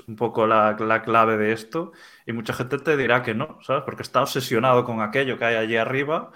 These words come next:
o con aquello que vio allá. Me refiero, ¿eres feliz con cómo estás haciendo las cosas y hacia dónde estás yendo?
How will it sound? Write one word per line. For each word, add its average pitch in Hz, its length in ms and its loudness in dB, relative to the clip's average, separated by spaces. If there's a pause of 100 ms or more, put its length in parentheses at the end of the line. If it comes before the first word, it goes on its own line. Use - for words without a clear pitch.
(160)
o 113 120 -6
con 120 120 -8
aquello 123 340 -2
que 120 100 -2
vio 117 220 -2
allá. 117 420 0
Me 123 80 -4
refiero, 123 520 0 (260)
¿eres 131 160 -6
feliz 139 420 -2
con 127 180 -4
cómo 123 220 -2
estás 117 340 -2
haciendo 117 360 -6
las 107 160 -6
cosas 117 480 -4
y 104 60 -6
hacia 107 280 -6
dónde 107 220 -4
estás 101 260 -6
yendo? 120 360 -8